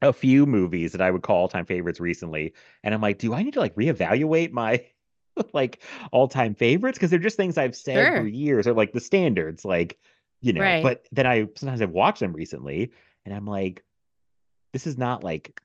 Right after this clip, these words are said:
Speaker 1: popping like it used <laughs> to." And, like, the Pulp Fiction
Speaker 2: Yeah.
Speaker 1: thing may be a little bit, like, I, I may be, uh, no, I, a great movie, don't get me wrong, but I think it's a little bit, I really romanticize the time of, like, finding it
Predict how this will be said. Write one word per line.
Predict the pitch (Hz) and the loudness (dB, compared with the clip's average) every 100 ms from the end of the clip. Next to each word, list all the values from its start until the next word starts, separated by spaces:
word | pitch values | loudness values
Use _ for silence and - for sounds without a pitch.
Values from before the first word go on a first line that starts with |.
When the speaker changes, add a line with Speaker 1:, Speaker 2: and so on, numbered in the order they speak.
| - | -10
Speaker 1:
popping | - 139 147 165 156 151 | -2 0 2 0 0 -4
like | 156 | -2
it | 156 | -2
used | 151 156 - | 0 -2 -4
<laughs> | - | -4
to." | - - 190 208 | -2 2 2 4
And, | 180 | 4
like, | 175 165 - - - | 4 2 0 -16 -12
the | 180 196 | -2 2
Pulp | 285 381 370 | 6 6 6
Fiction | 208 165 | 6 4
Speaker 2:
Yeah. | |
Speaker 1:
thing | 170 139 | -2 -2
may | 127 143 180 | 0 0 -2
be | 170 160 | -4 -6
a | |
little | 143 147 | -2 -2
bit, | 139 135 127 123 | 0 2 2 2
like, | 113 101 95 _ _ _ _ _ _ _ _ _ _ - | -2 -2 -6 _ _ _ _ _ _ _ _ _ _ -12
I, | 117 _ - | -12 _ 0
I | 151 | 0
may | 143 147 | 4 4
be, | 160 160 147 - | 4 2 0 -4
uh, | 127 - | -10 -2
no, | 165 | 0
I, | 127 143 | 0 -2
a | 156 | -2
great | 110 147 | 0 0
movie, | 95 80 | 0 -2
don't | 117 | -2
get | |
me | 104 | -2
wrong, | 80 - | -4 -2
but | 147 | 0
I | 135 | 2
think | 156 175 | 0 -2
it's | 180 | -2
a | 147 | -4
little | 131 156 | -2 -2
bit, | - 131 120 113 _ _ - | 0 0 0 -2 _ _ -8
I | 113 | -6
really | 101 123 139 | -2 -2 0
romanticize | 123 98 107 113 104 107 98 98 92 92 | -2 -2 -4 -4 -6 -2 0 0 -2 -4
the | 95 90 87 87 - _ _ _ | -6 -6 -8 -10 -14 _ _ _
time | - 110 98 98 92 | -10 -6 -2 -2 -2
of, | 87 | -4
like, | 87 80 - | -6 -10 -6
finding | - 104 107 107 101 | -4 -2 -2 -2 0
it | 98 92 92 - | 0 2 0 -4